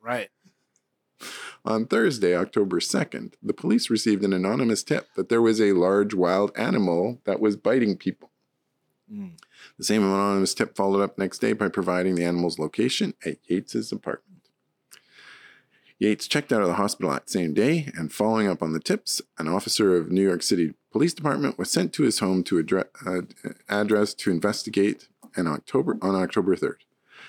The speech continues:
Speaker 2: Loud growling noises could be heard through the door of the apartment, and the officer declined to enter. The N Y P D Technical Assistance Response Unit drilled holes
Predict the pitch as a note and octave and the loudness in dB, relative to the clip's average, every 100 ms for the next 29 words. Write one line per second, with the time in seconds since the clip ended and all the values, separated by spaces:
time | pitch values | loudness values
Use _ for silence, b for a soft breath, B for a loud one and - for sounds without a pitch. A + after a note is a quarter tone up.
0 | B B E2+ G2+ B2+ A#2 A#2+ G#2+ E2+ A#1+ | B B -2 0 0 0 2 2 0 -4
1 | D2+ F#2+ A#2+ - _ - B2 C#3 C3 B2 | -2 -2 -2 -8 _ -2 0 0 0 0
2 | B2+ - A#2+ A2+ G2 G2 F2+ F2+ F#2+ G2 | 0 0 0 2 2 2 2 2 2 0
3 | - F3 D#2 - F#2 G2 - D3+ - - | -2 -2 -2 -4 0 -2 -2 -4 -4 -4
4 | C3+ - - A#3+ - F#3 G2 C#2+ D2+ - | -2 -4 -6 -8 -2 0 0 0 -4 -10
5 | - B2 G2+ F2+ - - _ _ _ _ | -4 0 2 0 -4 -14 _ _ _ _
6 | _ B B B B B - G2+ A2 C3+ | _ B B B B B -4 0 0 2
7 | C3+ - B2 A2+ G#2+ - C3 B2 A2 G2+ | 2 2 4 4 2 0 -2 2 2 4
8 | C#3+ - G#2+ G2+ F#2 B2+ B2+ A#2 G2+ F#2+ | 2 0 0 0 0 0 0 2 0 0
9 | A2 D#3 B3 - - F#3 G2+ D#2 A#2 | 2 2 2 -2 2 4 4 2 0